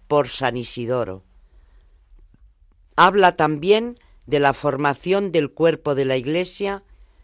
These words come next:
a partir de la Eucaristía, y después de acudir al ejemplo de la regeneración por la gracia, añade: Cuando las criaturas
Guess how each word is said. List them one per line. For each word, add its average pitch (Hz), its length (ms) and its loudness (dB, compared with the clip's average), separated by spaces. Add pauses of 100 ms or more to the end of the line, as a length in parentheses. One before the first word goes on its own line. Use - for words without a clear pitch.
(840)
a 143 140 2
partir 175 480 0
de 175 100 0
la 151 100 2
Eucaristía, 120 840 -4 (840)
y 151 120 -4
después 160 520 0
de 185 100 2
acudir 139 640 -4 (540)
al 139 200 2
ejemplo 143 720 -4
de 131 140 -4
la 131 120 0
regeneración 123 1120 -4 (220)
por 127 200 -4
la 120 140 0
gracia, 190 580 -2 (560)
añade: 127 580 0 (2000)
Cuando 160 360 6
las 156 260 2
criaturas 208 920 0